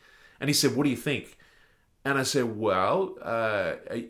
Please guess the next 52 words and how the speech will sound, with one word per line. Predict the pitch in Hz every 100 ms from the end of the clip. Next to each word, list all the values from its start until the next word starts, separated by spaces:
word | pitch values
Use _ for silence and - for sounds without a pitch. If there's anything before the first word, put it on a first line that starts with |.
| 117 117 123
you | 120 143
telling | - 151 156
me | 156
this | 143 -
is | 143
what | 151
it | 147
means?" | 156 180 104
And | 117
he | 113
said, | 107 92
"That's | - -
exactly | 104 98 90 -
what | 98 85
it | 82
means. | 175 117 - - _ -
But | 107
say | - 127
nil." | 131 170 117 - _
And | - 220
I'm | 302
thinking, | 302 277 277
"Why | - 453 453
didn't | 381 -
he | 214
tell | - 254 254
me | 262
that | 240 254
in |
the | 233
first | - 214 226 247 -
place? | 220 156 - - - -
Why | - 254
did | -
he | 202
have |
to | -
put | 226 226
me |
<laughs> | 196
through | - 202 202
all | 220 226
that, | 165 175 - - - -
you | 190
know, | 185 170
and | 185 175
make | 185 180
me | 160
sweat | 143 - - 170 180 143
and | 127
freak | - 196 196 175
out | 175 170